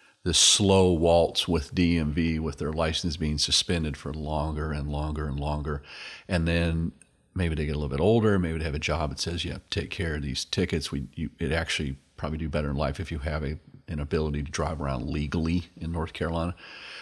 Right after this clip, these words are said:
Um, and so they go to D M V, and D M V says, "Yeah, just pay off these tickets and we'll give your license back." And again, there's no nefarious purpose. I don't think the D M V person necessarily understands what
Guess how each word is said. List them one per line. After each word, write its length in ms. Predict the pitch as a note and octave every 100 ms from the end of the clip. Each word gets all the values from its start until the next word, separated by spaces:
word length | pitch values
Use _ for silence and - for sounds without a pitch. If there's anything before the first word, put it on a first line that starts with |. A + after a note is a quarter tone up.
| - -
Um, 460 | F#2 E2+ E2+ D2+ - _ - A2
and 180 | G2
so 220 | - G#2+ F#2+
they 120 | F2+
go 140 | G#2
to 80 | G2+
D 220 | F2+ F2
M 60 | D#2+
V, 140 | D#2+
and 120 | D#2
D 140 | D#2 D#2+
M 60 | D2+
V 120 | D2+
says, 320 | - D#2+ -
"Yeah, 80 | A2
just 200 | - -
pay 140 | A2
off 200 | F2 D#2
these 120 | E2+
tickets 300 | - D#2 E2
and 80 | -
we'll 60 | D#2
give 160 | D2+
your 100 | B1+
license 380 | C2+ C2+ - -
back." 320 | - G2 E2+ - _ _ _ - - - - - _ _ _ -
And 100 | A2+
again, 360 | G#2+ A#2+ B2 F#2+
there's 200 | G2 -
no 160 | G2+
nefarious 480 | F2+ E2+ F#2+ E2 D#2
purpose. 480 | - C3 A#2+ F2+ -
I 100 | E2
don't 160 | E2 E2+
think 200 | F2 E2
the 60 |
D 200 | D#2+ D#2+
M 80 | D2+
V 120 | D#2
person 340 | D2 E2+ - D2+
necessarily 480 | D#2 - D#2+ D2
understands 680 | D2 C#2+ - - E2+ D#2+ D2+
what 220 | D2+ C#2+